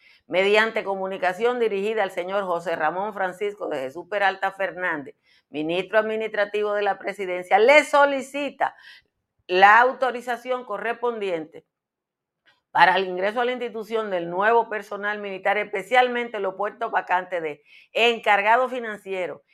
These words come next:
encargado de la sesión de compra y un director administrativo y financiero.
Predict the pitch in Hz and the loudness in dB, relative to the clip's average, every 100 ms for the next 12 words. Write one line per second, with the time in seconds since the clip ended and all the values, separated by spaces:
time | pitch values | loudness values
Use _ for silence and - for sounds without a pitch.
0 | _ - 208 202 196 190 214 254 240 233 | _ -6 -6 0 2 4 4 4 0 -2
1 | 214 208 226 214 - 175 156 - - _ | -6 -6 -8 -8 -10 -10 -12 -16 -20 _
2 | _ 170 220 254 254 254 240 240 - 262 | _ -2 -2 0 2 2 2 -2 0 2
3 | 269 269 - _ - 214 202 196 202 185 | 2 -2 -8 _ 2 2 2 -8 -6 -6
4 | 175 202 208 190 180 160 156 - - | -4 -6 -8 -10 -10 -10 -12 -18 -20